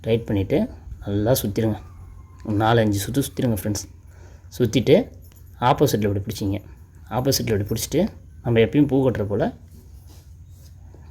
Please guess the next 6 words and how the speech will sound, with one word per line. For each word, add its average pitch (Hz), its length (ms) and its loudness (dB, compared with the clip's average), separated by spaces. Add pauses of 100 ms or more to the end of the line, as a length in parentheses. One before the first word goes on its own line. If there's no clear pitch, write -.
(120)
அவ்வளோதான். 98 380 -6 (1200)
ஒரு 127 140 2
ரெண்டு 135 180 6
முடிச்சு 135 220 2
வச்சிங்க. 98 320 -4 (2750)
வச்சிட்டிங்களா? 120 500 0